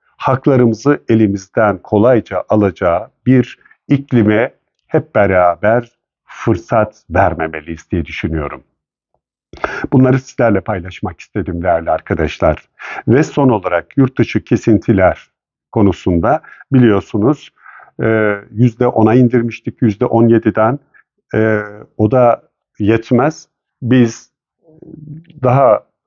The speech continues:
işte on bir Ocak'ta aldığımız bir kararla, e, ne dedik? Bundan sonra yurt dışı gelirleri kasaya girer girmez hemen dağıtacağız. Hemen dediğim bir ayı bulabilir. En fazla bir ayı bulabilir.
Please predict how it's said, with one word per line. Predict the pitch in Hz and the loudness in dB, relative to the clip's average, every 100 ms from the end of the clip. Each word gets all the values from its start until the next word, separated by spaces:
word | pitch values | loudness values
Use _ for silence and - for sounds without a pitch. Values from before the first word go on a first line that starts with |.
| _ | _
işte | 127 120 - - | -10 -10 -12 -12
on | - 131 117 | -2 2 2
bir | 113 | 0
Ocak'ta | 117 107 104 - 110 | -2 -2 -2 0 2
aldığımız | 98 95 95 - | 2 0 -6 -2
bir | 104 104 - | -2 -2 -2
kararla, | 120 117 113 101 95 170 - _ _ _ _ | -2 0 2 0 -2 -2 -4 _ _ _ _
e, | 120 | -12
ne | 113 110 131 | -6 -2 0
dedik? | 104 92 170 - | 0 -2 -4 -4
Bundan | 113 113 147 156 | 0 2 2 0
sonra | - 107 95 127 - _ _ _ _ _ _ _ _ - | -4 -4 -2 -2 -4 _ _ _ _ _ _ _ _ 0
yurt | 135 170 147 | 0 0 -2
dışı | - 117 104 - | -2 0 0 0
gelirleri | 113 107 101 92 90 87 | 0 2 0 -4 -12 -8
kasaya | 131 123 131 107 98 | -6 -4 0 0 0
girer | 101 120 98 90 | 0 2 2 2
girmez | 101 95 170 - | -4 -2 -2 0
hemen | 135 95 82 | 0 0 0
dağıtacağız. | 78 76 - 78 73 - | 0 -2 -6 -8 -8 -8
Hemen | - 170 165 | 0 2 4
dediğim | 160 127 185 160 | 2 0 -6 -2
bir | 156 | 0
ayı | 131 120 | 0 -2
bulabilir. | 95 85 80 80 - | -6 -16 -16 -18 -4
En | 151 113 | -2 0
fazla | - 85 90 | -2 -2 -4
bir | 87 | -6
ayı | 82 80 | -4 -6
bulabilir. | 76 73 73 73 73 | -8 -14 -12 -12 -14